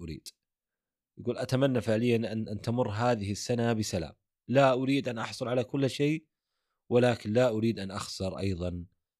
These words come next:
نفسي". أول ما قال: "لا أريد أن أخسر"، كانت توقعاتي، يقول: "يعني ما أبغى أخسر كل شيء"، لكن قال: "لا أريد أن أخسر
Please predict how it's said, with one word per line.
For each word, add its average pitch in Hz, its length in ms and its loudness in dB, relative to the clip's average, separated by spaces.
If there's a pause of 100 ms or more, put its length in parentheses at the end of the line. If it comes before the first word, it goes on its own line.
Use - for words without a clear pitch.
(240)
نفسي". - 480 -6 (760)
أول 143 160 8
ما 135 100 6
قال: 127 280 6
"لا 127 120 8
أريد 123 280 2
أن 101 140 -2
أخسر"، - 360 -8
كانت 104 280 -4
توقعاتي، 101 540 2
يقول: 82 180 -6
"يعني 71 160 -8
ما 110 200 0
أبغى 80 180 -4
أخسر - 280 -14
كل - 200 -14
شيء"، 82 380 -12 (640)
لكن 101 320 -2
قال: 104 100 2
"لا 107 120 2
أريد 95 300 -2
أن 87 120 -8
أخسر 82 800 -12